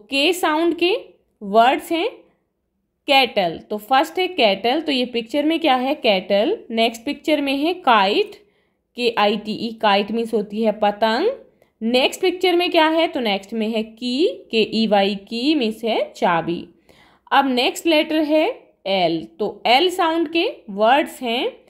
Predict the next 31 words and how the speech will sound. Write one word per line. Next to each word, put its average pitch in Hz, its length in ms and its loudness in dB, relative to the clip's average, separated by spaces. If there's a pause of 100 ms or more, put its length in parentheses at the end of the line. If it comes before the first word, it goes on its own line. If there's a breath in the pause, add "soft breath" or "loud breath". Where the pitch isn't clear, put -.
(240 soft breath)
तो 214 60 -10
फर्स्ट 277 320 -2
वर्ड 330 260 4
है 339 160 4
लीफ। 247 640 0
लीफ, 262 480 -4 (280)
तो 208 40 -8
लीफ 220 300 -4
मीन्स 247 200 -2
होती 226 300 0
है 214 80 4 (100)
पत्ती। 240 720 -2 (300 loud breath)
नेक्स्ट 254 340 0
पिक्चर 339 340 0
में 349 160 2
क्या 311 160 4
है? 320 200 2
तो 330 120 -4
नेक्स्ट 208 380 -4
में 214 140 -4
है 247 180 -4
लायन। 233 640 0
तो 196 200 -10
लायन 214 500 -2
जो 247 140 -2
वर्ड 208 300 2
है 294 120 0
वो 262 140 0
शुरू 294 300 -2
होता 202 300 0
है 277 280 0